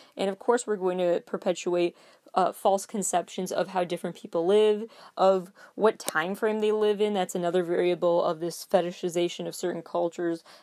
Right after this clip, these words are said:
because that then uplifts certain aspects of them that aren't even common. Like the fact that Nozdij talks as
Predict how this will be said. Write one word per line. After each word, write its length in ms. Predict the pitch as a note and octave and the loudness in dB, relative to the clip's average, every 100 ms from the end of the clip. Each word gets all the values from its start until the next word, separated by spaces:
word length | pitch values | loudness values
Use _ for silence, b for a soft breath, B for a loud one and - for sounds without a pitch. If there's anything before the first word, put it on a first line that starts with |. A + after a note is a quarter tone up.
| B | B
because 440 | F3 - F3 E3 E3+ | -8 0 0 0 -2
that 320 | F3+ E3 - | 2 2 0
then 420 | E3 F3 E3 E3 D#3+ | -2 -2 -2 -6 -2
uplifts 440 | F3+ - F3+ F3 | -2 0 -4 -4
certain 340 | - G3+ F#3+ F#3+ | -4 -2 -2 -2
aspects 520 | F3+ G3 - F#3 - | -2 -2 -2 -4 -2
of 160 | E3 D#3+ | -4 0
them 300 | E3+ E3+ E3+ B B | 0 0 -6 B B
that 220 | - G3 - | -4 -2 2
aren't 260 | G#3+ B3 G3+ | 2 2 -4
even 580 | G#3+ G3+ G3+ F#3+ F3+ - _ _ _ _ - | -4 2 2 2 -4 -8 _ _ _ _ -12
common. 420 | - F3 G#3 F4+ G#4 _ _ _ G3+ | 0 2 4 0 -4 _ _ _ 0
Like 220 | G3+ G3 | 0 0
the 60 | |
fact 340 | G3 G3 G3 F#3 | 0 0 0 2
that 260 | F#3+ F3 - B B B | 2 2 -2 B B B
Nozdij 560 | F#3+ F#3+ F#3 F#3+ F3 E3 | 2 2 2 0 0 -4
talks 400 | - E3+ F3+ - | 0 0 0 -2
as 200 | F3 | -2